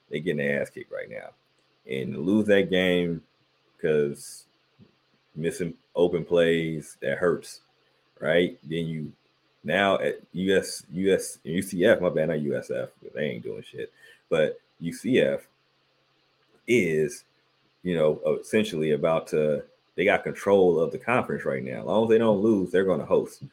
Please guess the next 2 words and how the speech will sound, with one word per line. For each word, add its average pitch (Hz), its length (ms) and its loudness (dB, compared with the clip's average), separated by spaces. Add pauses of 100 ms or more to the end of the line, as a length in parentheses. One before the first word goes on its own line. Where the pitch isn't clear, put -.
(400)
And 71 640 -2 (880)
that's, - 480 -4